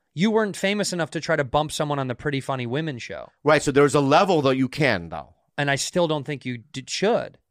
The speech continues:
Speaker 2: Uh, but is there, it happens all the time.
Speaker 1: It happens, but it, but it's like, but it only should happen if, like,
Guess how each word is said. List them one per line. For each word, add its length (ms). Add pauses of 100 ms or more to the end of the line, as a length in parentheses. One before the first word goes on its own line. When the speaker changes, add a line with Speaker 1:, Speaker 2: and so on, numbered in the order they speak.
Speaker 2:
Uh, 60
but 200
is 160
there, 300 (600)
it 120
happens 340
all 80
the 120
time. 320 (160)
Speaker 1:
It 100
happens, 400
but 220
it, 120
but 200
it's 180
like, 240 (140)
but 180
it 140
only 260
should 200
happen 380
if, 160
like, 220